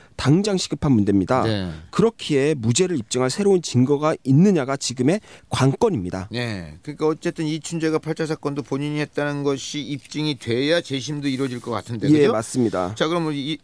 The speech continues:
Speaker 2: 저 우리 이승기 변호사님 보시기에, 자, 윤 씨의 재심 청구 어떻게 전망하십니까?
Speaker 1: 우선적으로
Speaker 2: 네.
Speaker 1: 법원은 윤 씨의 법-, 재심 청구를 한 차례 검토한 다음 재심 개시를 할지 안 할지 여부를 먼저 결정할 겁니다.
Speaker 2: 네, 네.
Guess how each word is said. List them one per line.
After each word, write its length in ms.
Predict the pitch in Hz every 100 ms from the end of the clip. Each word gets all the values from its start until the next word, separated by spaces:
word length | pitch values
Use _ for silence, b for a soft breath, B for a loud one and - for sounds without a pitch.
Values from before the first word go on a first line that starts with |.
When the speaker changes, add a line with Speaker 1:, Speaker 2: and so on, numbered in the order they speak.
| _
Speaker 2:
저 120 | 147
우리 160 | 147 151
이승기 260 | 151 156
변호사님 400 | 143 143 127 127
보시기에, 480 | 110 104 - 85 71 B B B B
자, 100 | -
윤 140 | 123 175
씨의 220 | - 151
재심 320 | 139 139 139
청구 360 | - 127 98 78 - _ -
어떻게 400 | 123 - 113 85
전망하십니까? 580 | 98 101 85 - - B B B B B B B
Speaker 1:
우선적으로 800 | - 117 226 220 170 117 98 101 104
Speaker 2:
네. 120 | 104
Speaker 1:
법원은 480 | 101 107 120 156 87 B B -
윤 240 | 120 170
씨의 420 | 170 - 175 160 -
법-, 200 | - 92 _ -
재심 340 | - 107 175
청구를 400 | 165 175 147 139
한 80 | 208
차례 200 | 214 185
검토한 500 | - 110 110 131 123
다음 300 | 85 139 104 B B B
재심 440 | - 135 156 196 190
개시를 560 | 117 110 - 127 147 170
할지 340 | - 311 -
안 100 | 131
할지 260 | 131 - 135
여부를 220 | 113 131
먼저 220 | 98 110
결정할 320 | 104 85 123
겁니다. 380 | 170 139 101 95
Speaker 2:
네, 140 | 101 92
네. 340 | 87 92 151